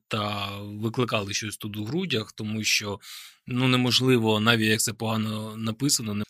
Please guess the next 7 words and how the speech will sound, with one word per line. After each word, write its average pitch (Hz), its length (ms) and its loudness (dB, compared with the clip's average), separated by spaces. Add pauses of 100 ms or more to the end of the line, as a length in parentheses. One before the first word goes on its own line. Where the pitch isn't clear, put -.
(100)
неможливо 135 640 6
без, 117 500 6
без 117 280 0
якогось 117 380 -2
співчуття, 135 960 0
е, 107 400 -8
читати 120 500 -2